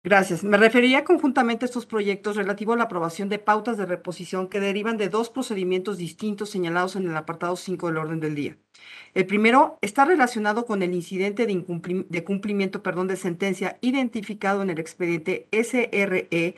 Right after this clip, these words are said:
P S C setenta y dos, diagonal dos mil diecinueve guion uno.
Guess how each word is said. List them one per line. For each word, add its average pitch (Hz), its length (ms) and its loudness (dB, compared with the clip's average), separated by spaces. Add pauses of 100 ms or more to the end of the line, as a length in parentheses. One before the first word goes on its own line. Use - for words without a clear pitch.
(360)
P 220 220 8
S 208 220 0
C 170 340 -2 (220)
setenta 175 500 0
y 175 60 4
dos, 185 380 2
diagonal 185 440 2
dos 190 200 0
mil 196 180 2
diecinueve 175 600 0
guion 180 380 0
uno. 175 340 2